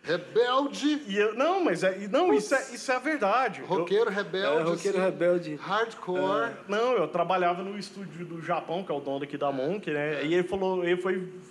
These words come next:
Speaker 2: falou pro Ângelo, "Ô, o cara cozinha pra caralho, dá uma chance pra ele na cozinha." E o Ângelo foi e me deu a, a chance.
Speaker 3: É.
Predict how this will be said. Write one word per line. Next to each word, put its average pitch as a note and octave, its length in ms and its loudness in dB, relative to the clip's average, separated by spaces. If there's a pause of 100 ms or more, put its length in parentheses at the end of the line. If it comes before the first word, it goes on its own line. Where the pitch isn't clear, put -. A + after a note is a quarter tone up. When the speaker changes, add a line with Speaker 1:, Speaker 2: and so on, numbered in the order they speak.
(200)
Speaker 2:
falou A#3 240 2
pro A#3 200 -2
Ângelo, F3+ 280 0
"Ô, G3 100 0 (1400)
o - 40 -20 (100)
cara F3 360 -2
cozinha A3+ 380 -2
pra - 140 -12
caralho, G#3 480 -4
dá D#3 80 2
uma F#3 120 2
chance A3+ 300 -2
pra A#3+ 160 2
ele A#3+ 100 0
na B3 100 2
cozinha." F#3+ 540 -2 (680)
E C#3 80 -2
o D#3 160 4
Ângelo F3+ 300 2
foi F3+ 220 2
e - 20 2
me A#3 120 -4
deu A3 280 0
a, F3+ 640 -6
a G3+ 100 -2
chance. D#3 420 -6
Speaker 3:
É. C3 140 -10